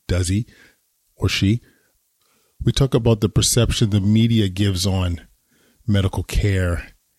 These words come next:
and the villainization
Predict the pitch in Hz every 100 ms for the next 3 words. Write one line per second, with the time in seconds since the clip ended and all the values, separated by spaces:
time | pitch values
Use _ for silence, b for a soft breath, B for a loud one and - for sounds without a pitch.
0 | _ _ _ 113 92 87 82 - - _
1 | _ _ _ _ _ _ - _ _ _
2 | _ - 104 98 104 107 104 101 95 82
3 | 90 101 - - 82